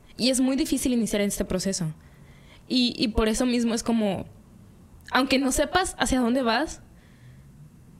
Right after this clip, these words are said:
o sea, puedes empezar. Y, y busca, o sea, y como buscar como conocimiento, buscar como cosas que vayan haciendo sentido para ti. Y, <laughs> perdón, ya. Ah,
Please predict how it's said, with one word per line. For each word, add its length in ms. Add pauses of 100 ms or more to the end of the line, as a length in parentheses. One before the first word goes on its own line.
(160)
o 120
sea, 300 (120)
puedes 260
empezar. 440 (600)
Y, 300
y 100
busca, 540 (680)
o 100
sea, 120
y 80
como 240
buscar 360
como 560 (1000)
conocimiento, 680
buscar 400
como 360
cosas 420 (500)
que 140
vayan 320
haciendo 280
sentido 360
para 180
ti. 220 (1300)
Y, 260 (220)
<laughs> 40
perdón, 320
ya. 220 (560)
Ah, 300